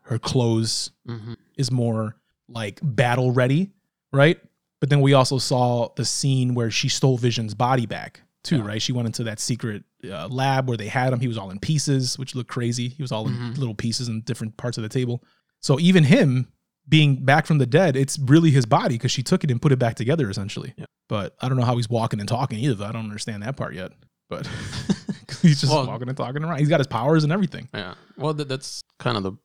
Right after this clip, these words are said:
Speaker 2: speculation is, does she recreate the Mind Stone
Speaker 1: Right.
Speaker 2: in a way?
Speaker 1: Because she could, right? She kinda, she has the, she,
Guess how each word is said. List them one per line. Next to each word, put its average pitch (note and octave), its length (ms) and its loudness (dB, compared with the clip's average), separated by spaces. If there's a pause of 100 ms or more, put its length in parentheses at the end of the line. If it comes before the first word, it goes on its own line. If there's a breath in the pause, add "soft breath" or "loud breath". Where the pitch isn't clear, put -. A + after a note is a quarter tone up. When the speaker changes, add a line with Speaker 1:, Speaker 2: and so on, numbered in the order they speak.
(300)
Speaker 2:
speculation G#2+ 720 -4
is, G2+ 300 -10 (200)
does G#2+ 140 -8
she G#2 220 -8 (240)
recreate G#2 640 -6
the - 60 -10
Mind F#2+ 340 -6
Stone - 400 -10
Speaker 1:
Right. A#2 360 2
Speaker 2:
in G#2+ 60 -2
a G2 60 -6
way? F#2 320 -12
Speaker 1:
Because B2+ 200 -4
she A#2 120 -4
could, G#2+ 360 0
right? A2 180 -6
She B2 100 -6
kinda, A2 360 -8
she - 140 -8
has A2 140 -4
the, A2+ 180 -8
she, D3 180 2